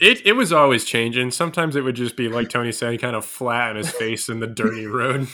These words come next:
<laughs> duct tape around his mouth. And all, all of us would just be sitting in the woods and never really thought to go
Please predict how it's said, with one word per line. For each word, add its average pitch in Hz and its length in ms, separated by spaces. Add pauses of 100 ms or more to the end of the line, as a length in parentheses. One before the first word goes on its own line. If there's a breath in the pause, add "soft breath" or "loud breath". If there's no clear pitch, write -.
(120)
<laughs> - 180
duct - 240
tape 147 220
around 127 260
his 120 120
mouth. 131 240 (380 soft breath)
And - 260
all, 147 300
all 147 180
of 160 120
us 160 200
would 123 100
just 120 140
be 117 100
sitting 156 260
in 160 80
the 156 100
woods 113 380 (400 soft breath)
and 117 200
never 247 240
really 226 240
thought 156 360
to 127 120
go 127 600